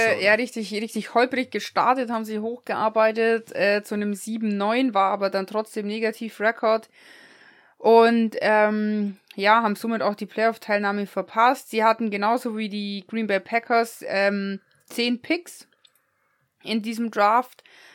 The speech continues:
Speaker 2: und, ähm, haben relativ spät erst gepickt, und zwar an Stelle dreiundzwanzig. Gro-, vorher hatten sie den Pick vierzehn, haben aber hier mit den New York Jets nochmal getauscht,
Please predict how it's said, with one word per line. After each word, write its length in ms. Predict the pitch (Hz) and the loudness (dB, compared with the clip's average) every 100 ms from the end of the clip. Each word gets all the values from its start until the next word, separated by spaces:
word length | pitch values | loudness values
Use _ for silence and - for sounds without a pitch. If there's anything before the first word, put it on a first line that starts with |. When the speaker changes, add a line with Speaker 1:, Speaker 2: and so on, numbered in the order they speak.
| _ - | _ -2
Speaker 2:
und, 640 | 220 226 226 226 226 220 - | 2 2 2 0 -6 -8 -4
ähm, 800 | 208 214 208 214 208 208 208 196 _ _ _ _ - | 0 2 0 -4 -6 -6 -8 -10 _ _ _ _ -4
haben 340 | 208 240 233 | 0 2 0
relativ 680 | - 190 202 320 359 285 240 | -8 -4 -2 0 0 -2 -8
spät 400 | - - 254 311 | -10 -6 -4 -2
erst 260 | 185 196 | -2 -2
gepickt, 380 | 208 - 233 247 | -10 -10 -8 -8
und 100 | 208 | -12
zwar 260 | - 202 - | -8 -4 -4
an 140 | 202 | -6
Stelle 560 | - - 208 220 214 208 _ _ | -10 -8 -6 -4 -6 -8 _ _
dreiundzwanzig. 1200 | - 190 240 240 - 185 214 320 - 349 381 - - | -2 0 0 -4 -8 -4 -4 -4 -6 -8 -8 -12 -18
Gro-, 240 | - 220 - | -14 -14 -14
vorher 600 | - - 208 233 240 233 | -20 -12 -6 -4 0 -2
hatten 260 | 220 214 208 | -2 -6 -8
sie 440 | 202 196 202 202 | -14 -14 -12 -12
den 460 | 190 190 190 190 180 | -8 -8 -6 -10 -14
Pick 280 | - 208 - | -12 -12 -12
vierzehn, 760 | - 285 - - 320 330 330 | -8 -8 -10 -8 -4 -4 -2
haben 160 | 254 233 | -4 -4
aber 180 | 196 202 | -4 -6
hier 180 | 202 | -8
mit 180 | 208 190 | -8 -8
den 120 | 190 | -12
New 100 | 190 | -10
York 260 | 202 185 180 | -8 -8 -10
Jets 420 | - - 285 - | -12 -8 -8 -8
nochmal 320 | 190 185 170 175 | -14 -12 -12 -14
getauscht, 720 | 180 - 175 202 269 269 | -14 -10 -8 -6 -8 -10